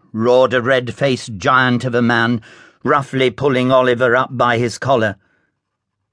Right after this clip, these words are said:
The bloodthirsty crowd gathered noisily around them, like a pack of hungry wolves around a recent kill. "Wait! Don't hurt him," cried a lone voice from the back of the pack just in time.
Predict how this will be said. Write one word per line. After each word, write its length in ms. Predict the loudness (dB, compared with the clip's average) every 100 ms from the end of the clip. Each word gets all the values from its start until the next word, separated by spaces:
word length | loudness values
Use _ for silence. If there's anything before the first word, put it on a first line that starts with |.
| _ -8
The 80 |
bloodthirsty 760 | 0 0 0 -2 0 0 0 -6
crowd 600 | -4 0 2 2 0 -2
gathered 360 | 0 0 0 -2
noisily 600 | 0 0 -2 -2 0 0
around 440 | 0 2 2 0 0
them, 220 | -2 -4 -10 -6
like 240 | -2 0 -2
a 60 |
pack 420 | -2 -2 -2 -4
of 140 | -6 -4
hungry 500 | -2 0 0 -2 0
wolves 500 | 2 2 -2 -4 -4
around 400 | 0 2 2 0
a 80 | -2
recent 560 | -2 -4 -6 -6 -8
kill. 460 | -8 -4 -4 -8 -16 _ _ _ _ -20 -20 -20 _ -8
"Wait! 640 | 2 4 4 0 -8 -16 _ _ _ _ _ _
Don't 420 | 2 4 4 0 -4 -6
hurt 240 | -6 -6 -8
him," 520 | -8 -4 -2 -4 -6 _
cried 320 | -2 0 0
a 60 | -2
lone 380 | 0 0 0 -2
voice 400 | -2 -2 -4 -6
from 180 | -2 -2
the 100 | -2
back 280 | -4 -4
of 120 | -10 -10
the 140 | -8 -6
pack 300 | -6 -10 _
just 320 | -6 -4 -4
in 180 | -4 -2
time. 480 | -2 -4 -4 -8